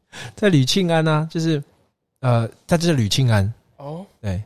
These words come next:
Speaker 1: 庆祝的庆，安全的安。
Speaker 2: 嗯。
Speaker 1: 他说他在五十四年的时候完成的。
Speaker 2: 那时候他几岁？
Speaker 1: 哇，<laughs> 哇塞啊！然后二零零七年，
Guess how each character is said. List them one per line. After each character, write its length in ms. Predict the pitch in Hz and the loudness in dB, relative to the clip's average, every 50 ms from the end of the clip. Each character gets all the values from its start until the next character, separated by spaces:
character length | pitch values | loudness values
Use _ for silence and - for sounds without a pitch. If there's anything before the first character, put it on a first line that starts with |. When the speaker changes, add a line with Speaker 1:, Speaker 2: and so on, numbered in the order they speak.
| _ _ | _ _
Speaker 1:
庆 180 | - - 151 127 | -4 -2 -2 0
祝 140 | 135 135 | 0 0
的 80 | 120 107 | 0 0
庆， 200 | - - 123 113 | 0 0 -2 0
安 140 | 92 107 107 | 0 0 0
全 120 | 104 95 | 0 0
的 60 | 85 82 | -2 -4
安。 220 | 85 90 87 101 - _ _ | -4 -6 -6 -8 -10 _ _
Speaker 2:
嗯。 200 | - 175 165 143 135 - _ _ _ _ _ | -12 -10 -10 -10 -12 -18 _ _ _ _ _
Speaker 1:
他 80 | 131 | 0
说 100 | 123 131 | 2 4
他 120 | 131 131 131 | 4 6 6
在 140 | 131 131 127 | 4 2 2
五 160 | 85 95 87 | 0 -2 -4
十 80 | 95 | -2
四 240 | 104 - - 139 127 | -2 -2 0 0 0
年 140 | 104 92 82 | 0 0 -2
的 100 | 78 87 | -2 -4
时 60 | 95 | -4
候 80 | 90 85 | -4 -4
完 180 | 80 76 76 | -4 -6 -8
成 160 | 78 - - - | -10 -12 -12 -14
的。 60 | - _ _ _ _ _ _ _ _ _ _ _ _ _ _ _ _ _ _ _ _ _ _ _ | -14 _ _ _ _ _ _ _ _ _ _ _ _ _ _ _ _ _ _ _ _ _ _ _
Speaker 2:
那 160 | 185 190 175 | -6 -6 -4
时 80 | 160 | -4
候 80 | 175 165 | -4 -4
他 80 | 165 165 | -4 -6
几 180 | 156 - 123 | -8 -10 -18
岁？ 260 | 131 - - 151 151 - _ _ _ _ _ _ _ _ _ _ _ _ _ - - - - | -18 -16 -16 -18 -18 -20 _ _ _ _ _ _ _ _ _ _ _ _ _ -10 -10 -4 -4
Speaker 1:
哇， 260 | 98 98 - - 123 - - - - - - - | 0 0 2 4 4 2 2 0 -4 -6 2 4
<laughs> 140 | 185 165 - | 4 6 6
哇 140 | 180 143 127 | 4 2 2
塞 380 | - - 170 - - 165 165 165 | 0 -4 -6 -4 0 0 2 2
啊！ 220 | 170 151 117 107 - - - - - - - - - _ | 2 0 0 -4 -8 -16 -20 -20 -16 -16 -16 -16 -8 _
然 140 | 143 139 | 2 4
后 300 | 156 170 175 170 160 - - - - _ _ | 6 6 6 4 2 0 -4 -16 -20 _ _
二 180 | - 190 175 | 8 8 8
零 200 | 160 151 143 143 | 10 8 6 6
零 160 | 139 139 143 147 | 6 6 4 4
七 300 | 143 - - 156 160 160 | 2 2 2 4 4 6
年， 340 | 156 135 104 92 90 95 | 6 6 4 2 0 -2